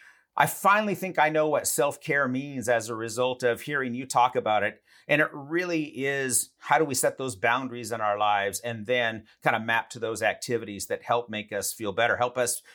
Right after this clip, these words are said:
become our, our better us's, uh, as you talk about over and over again. Then finally, I'd be a little remiss if we didn't talk about the four steps of reflection, 'cause that seemed like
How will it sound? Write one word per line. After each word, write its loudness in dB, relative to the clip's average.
become 0
our, 2
our 4
better 2
us's, 0
uh, 2
as -2
you -12
talk 2
about 0
over -4
and -2
over -4
again. -8
Then 4
finally, 4
I'd 4
be -2
a 4
little 2
remiss -2
if -18
we -8
didn't -6
talk 4
about 0
the -16
four -2
steps -2
of -12
reflection, -6
'cause -8
that 2
seemed -6
like -6